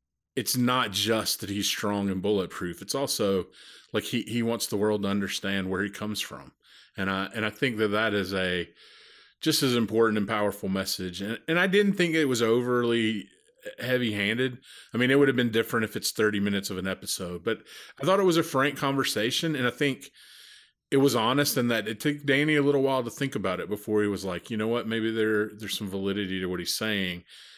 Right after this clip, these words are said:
You know, could I do this differently?" And, and honestly, as a Heroes for Hire fan, I,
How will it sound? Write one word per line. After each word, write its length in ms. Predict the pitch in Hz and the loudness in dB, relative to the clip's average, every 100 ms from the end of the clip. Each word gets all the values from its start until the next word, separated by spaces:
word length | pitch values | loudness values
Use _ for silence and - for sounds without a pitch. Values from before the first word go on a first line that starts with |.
| - _ | -20 _
You 80 | 107 | -2
know, 100 | 95 | -2
could 260 | - 139 113 | -2 0 2
I 120 | 104 | 2
do 240 | 95 98 | -2 -4
this 260 | 90 90 - | -2 -4 -6
differently?" 640 | 87 - 85 85 90 90 | -8 -8 -10 -10 -10 -10
And, 280 | 82 104 110 - - - - | -8 -6 -6 -10 -20 -20 -4
and 100 | 135 | 2
honestly, 580 | 139 160 147 127 110 113 | 2 2 2 4 4 2
as 160 | 117 107 | 0 0
a 360 | 98 87 85 - _ - _ _ _ _ _ | 2 0 -4 -14 _ -20 _ _ _ _ _
Heroes 420 | - - 127 117 - | -8 2 4 4 4
for 180 | 104 | -2
Hire 380 | 90 107 110 92 | 0 0 2 0
fan, 560 | - 87 82 90 98 - | 0 -4 -4 -4 -6 -6
I, 100 | 113 | -10